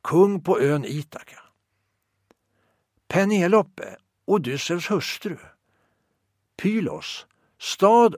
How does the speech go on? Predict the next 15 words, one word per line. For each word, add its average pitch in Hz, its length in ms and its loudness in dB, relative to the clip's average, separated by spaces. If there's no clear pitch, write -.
och 147 260 -2
rike 117 600 -2
vid 131 180 -8
kusten 202 500 0
i 208 60 -2
västra 139 400 -6
Grekland. 85 640 -16
Polyphemos, 185 1040 0
en 185 180 -2
cyklop, - 800 -8
enögd 185 800 0
jätte. - 640 -4
Odysseus 180 680 0
förstörde 120 600 -4
hans 113 420 -8